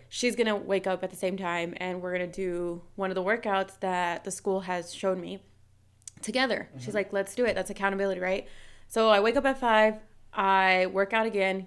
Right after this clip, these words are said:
Speaker 1: give it my all, um, 'cause it's gonna be five, so it shouldn't take us more than, like, an hour and
Speaker 2: Mm-hmm.
Speaker 1: forty-five minutes, right? Um, essentially. <laughs>
Speaker 2: Yeah.
Speaker 1: Essentially.
Speaker 2: <laughs>
Speaker 1: Um, and then
Speaker 2: I think
Speaker 1: go
Speaker 2: you used it wrong, but okay, I'll just give you a pass.
Speaker 1: Okay, okay, whatever.
Speaker 2: <laughs>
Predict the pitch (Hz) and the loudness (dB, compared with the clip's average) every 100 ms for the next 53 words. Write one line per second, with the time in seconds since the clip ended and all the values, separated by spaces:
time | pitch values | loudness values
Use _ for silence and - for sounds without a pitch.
0 | - 196 202 208 196 185 180 185 - - | -2 0 0 0 -2 -2 -2 -4 -10 -20
1 | - _ _ - 190 185 180 175 - 214 | -20 _ _ -4 0 0 -2 -4 -6 -8
2 | 247 _ - - - _ - 226 208 220 | -14 _ -20 -20 -20 _ -8 -4 -2 -2
3 | 214 208 190 190 - 190 247 254 247 220 | -2 2 2 2 -2 -4 -2 -2 -2 -4
4 | 220 202 190 185 170 170 - 190 185 - | -4 -2 -2 -2 -6 -10 -10 -12 -8 -4
5 | 180 180 185 180 202 202 123 196 185 196 | -4 -2 -4 -4 -8 -10 -6 -4 -2 -2
6 | 190 185 196 208 - 196 202 226 - - | -2 -4 -6 -10 -4 -2 0 -4 -10 -20
7 | - - - 190 196 185 208 196 214 226 | -20 -20 -10 -4 -2 -2 -2 -2 0 -2
8 | 247 - - - 214 208 202 - 208 196 | -2 -6 -12 -8 -4 -2 -4 -6 -8 -6
9 | 190 208 247 247 - - - 208 202 185 | -6 -4 -6 -6 -18 -8 0 4 4 4
10 | 180 170 190 - - - 202 208 202 202 | 0 -4 -10 -16 -20 -4 0 2 4 4
11 | 202 196 190 185 156 208 208 - - - | 4 4 2 0 -2 4 4 4 -6 -10
12 | 104 104 101 104 104 - - 107 104 104 | -10 -14 -14 -12 -14 -14 -16 -16 -16 -18
13 | 104 104 - - - 220 233 214 - - | -16 -16 -16 -18 -4 0 2 0 -2 -6
14 | - - - - 127 - | -8 -6 -6 -4 -2 0